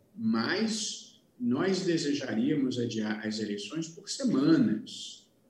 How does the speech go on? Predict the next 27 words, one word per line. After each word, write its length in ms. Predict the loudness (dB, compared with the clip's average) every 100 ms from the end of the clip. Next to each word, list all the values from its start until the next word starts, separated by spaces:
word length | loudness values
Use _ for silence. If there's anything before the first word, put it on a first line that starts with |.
| _ _
e, 60 | -14
portanto, 1000 | -8 -8 -8 -6 -2 -2 -4 -4 -2 -4 -10 -18 _ _
é, 600 | -8 -4 -2 -2 -2 -4
talvez 560 | -6 -4 0 0 0 0
meados 600 | 0 0 -2 -2 -2 -2
de 140 | -2
novembro, 840 | -2 -2 -4 -2 0 0 0 0 -2
talvez 500 | -4 -4 -2 -2 0
início 560 | 2 4 4 0 -4
de 120 | -6
dezembro, 580 | -4 -2 -2 -2 -2 -4
talvez 380 | -6 -6 -6 -6
fazer 640 | -8 -10 -4 0 0 -2 -8 -18 _ _ _ _
o, 60 | -8
o 640 | -6 -4 -6 -8 -12 -12 -16 -20 -20 _
primeiro 440 | -6 0 0 0
turno 420 | 2 4 6 6 4
em 140 | 2
quinze 420 | 4 2 2 0
de 100 | -2
novembro, 640 | 0 0 2 2 4 2 -2
se 180 | -8
for 180 | -12 -14
possível, 760 | -14 -16 -8 -2 0 0 2 2
e 80 | 0
o 60 |
segundo 540 | -4 -6 -2 0 0